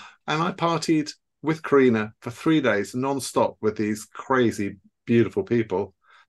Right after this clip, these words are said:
They were all off their heads in pain the next day. I don't know how much of the party they can remember. Karina and I, we were right in the middle of it, middle of it all, but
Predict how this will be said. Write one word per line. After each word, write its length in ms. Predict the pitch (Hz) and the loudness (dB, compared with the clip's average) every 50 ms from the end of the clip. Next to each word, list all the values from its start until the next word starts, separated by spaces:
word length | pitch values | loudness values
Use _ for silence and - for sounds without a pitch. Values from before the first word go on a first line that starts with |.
| _ _ - | _ _ 0
They 120 | 131 151 | 2 4
were 140 | 151 123 107 | 4 6 4
all 80 | 101 | 4
off 100 | 95 - | 2 0
their 140 | - 107 98 | -2 -4 -4
heads 420 | 95 98 95 90 92 - - - - _ _ _ _ _ - | -2 -2 -4 -6 -6 -10 -16 -16 -18 _ _ _ _ _ -4
in 160 | 120 107 101 | -4 -4 -4
pain 400 | - - 143 127 107 101 98 95 92 | -6 -2 0 2 2 2 2 0 0
the 100 | 101 98 | -2 -2
next 260 | 107 104 - - - | -4 -6 -8 -6 -2
day. 320 | 117 98 98 113 127 - _ _ _ _ - - - - _ _ - | -2 0 0 0 -4 -6 _ _ _ _ -20 -20 -20 -20 _ _ -8
I 80 | - 110 | -4 -2
don't 160 | 110 156 147 | 0 0 2
know 60 | 131 | 2
how 80 | 123 131 | 2 2
much 260 | 127 139 - - - | 2 0 0 -2 -6
of 40 | 117 | -8
the 60 | 110 | -4
party 340 | - 120 113 110 104 - 110 | 0 0 0 0 0 0 0
they 180 | 101 113 113 113 | 2 2 2 2
can 120 | - 110 | 0 -2
remember. 420 | 95 98 95 92 92 107 113 120 - _ _ _ - _ _ _ - - | -2 -2 -4 -2 -2 -2 -4 -4 -6 _ _ _ -20 _ _ _ -8 -2
Karina 200 | 170 170 165 170 | 0 0 0 2
and 100 | 147 143 | 2 2
I, 220 | 143 160 175 170 - _ _ _ _ - | 2 2 0 -2 -10 _ _ _ _ -4
we 160 | 127 139 156 | -2 0 2
were 160 | 139 117 113 | 4 4 2
right 380 | 117 123 156 202 247 247 165 143 | 2 2 0 0 0 0 0 0
in 60 | 127 | 0
the 60 | 120 | 0
middle 340 | 123 135 147 165 156 131 127 | 0 2 2 2 2 2 0
of 180 | 107 107 101 | 0 0 -2
it, 80 | 113 117 - - - - | -2 -4 -6 -12 -12 -8
middle 180 | 143 143 131 | -6 -4 -2
of 80 | 117 107 | -2 0
it 60 | 101 | 0
all, 220 | 107 110 120 123 123 - | 0 0 0 -2 -6 -6
but 260 | 151 147 - - | -8 -8 -8 -10